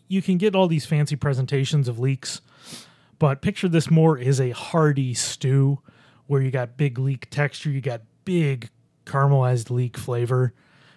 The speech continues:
and this was the kind of thing that would stick to your bones, and it was a little cool that night, so it was absolutely perfect. Um, main dish, we had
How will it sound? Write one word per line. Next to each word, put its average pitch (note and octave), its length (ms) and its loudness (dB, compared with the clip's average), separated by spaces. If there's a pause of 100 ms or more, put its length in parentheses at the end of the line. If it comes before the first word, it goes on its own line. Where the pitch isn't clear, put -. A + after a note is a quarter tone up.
(160)
and B2+ 560 -2 (140)
this E3 220 0
was D3+ 80 -2
the C#3 80 -2
kind C#3+ 200 0
of C3+ 80 0
thing C#3+ 200 0
that C3 80 -2
would B2 140 -4
stick - 280 -8
to - 140 -8
your B2+ 80 -6
bones, B2+ 380 -2
and C#3 60 -4
it D3+ 40 -2
was D3 100 -2
a D3+ 60 -2
little D#3+ 180 0
cool D#3+ 300 2
that B2+ 220 -2
night, A#2+ 280 -4
so A2+ 380 -4 (580)
it C3+ 80 -2
was B2 240 -2
absolutely A#2+ 500 -4
perfect. A#2 540 -10 (680)
Um, A#2+ 720 -4 (680)
main E3 380 2
dish, C#3+ 400 0
we C#3 140 -4
had C3 500 -2